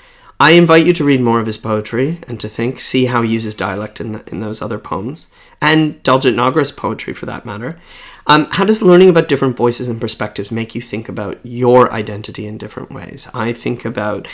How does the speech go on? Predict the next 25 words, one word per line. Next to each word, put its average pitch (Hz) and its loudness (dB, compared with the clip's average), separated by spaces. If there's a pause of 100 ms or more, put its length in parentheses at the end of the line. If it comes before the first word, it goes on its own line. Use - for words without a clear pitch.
(340)
I 120 -4
feel 135 4
close 127 2
to - -8
this - -6
Hinglish, 117 -4 (420)
um, 107 0
based 117 -2
on 113 -2
my 110 -2
cultural 110 -4
background. 90 -4
But - -6 (300)
for - -2
you, 147 6 (340)
how, 160 -2 (120)
how 180 0
can 175 -2
a 156 2
poet, 135 2
a 117 -4
modern 131 2
poet, 123 0
use 156 4
dialect 120 -2